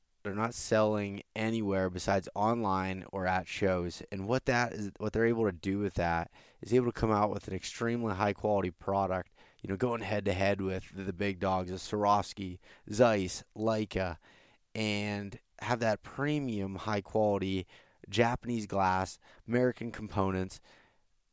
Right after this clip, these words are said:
and be able to, to c-, put them out at, at a lower price point because of not having that, that middleman markup. And so Maven has offered, uh,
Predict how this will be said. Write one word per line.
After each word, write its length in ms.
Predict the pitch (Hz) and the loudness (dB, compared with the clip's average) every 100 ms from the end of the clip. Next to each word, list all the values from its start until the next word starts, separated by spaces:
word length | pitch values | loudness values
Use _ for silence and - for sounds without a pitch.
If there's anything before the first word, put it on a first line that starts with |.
| _ 117 | _ -4
and 540 | 110 104 101 98 95 | -2 0 0 -2 -4
be 240 | 110 110 | 0 2
able 180 | 110 104 | 2 0
to, 560 | 95 - 101 98 92 90 - _ _ _ _ _ _ _ _ _ _ _ _ _ | -2 -2 0 2 0 -2 -8 _ _ _ _ _ _ _ _ _ _ _ _ _
to 140 | - 104 | -10 -10
c-, 60 | - - _ - | -14 -16 _ 0
put 160 | 131 | 4
them 180 | 131 110 | 6 6
out 220 | 104 156 | 6 4
at, 240 | 135 98 - - | 4 2 0 0
at 240 | 104 98 | 2 2
a 40 | |
lower 300 | 95 104 101 | 2 2 2
price 400 | 95 - 131 135 | 0 4 6 4
point 400 | - - 90 90 | 0 -4 -4 -4
because 360 | 92 90 107 95 | -8 -2 0 2
of 180 | 95 87 | 0 0
not 240 | 101 98 | 2 2
having 320 | 95 101 104 | 6 4 4
that, 220 | 92 87 - _ | 0 -2 -4 _
that 160 | 92 90 | -4 -2
middleman 420 | 92 87 90 87 | -4 -4 -4 -4
markup. 500 | 90 101 - 90 85 - - - - - _ - | -4 -4 -4 -6 -6 -12 -20 -20 -20 -20 _ -6
And 480 | 101 101 98 95 95 - | -2 -2 -2 -4 -10 -14
so 260 | 107 113 104 | -2 2 2
Maven 800 | 95 113 123 143 156 131 107 107 | -2 -2 4 6 6 4 2 0
has 580 | 98 101 98 98 92 - | 0 2 4 2 0 -4
offered, 720 | - 104 101 - 101 95 90 - _ _ _ _ _ - | 2 2 2 0 -4 -4 -8 -18 _ _ _ _ _ -2
uh, 440 | 98 92 90 | 2 2 2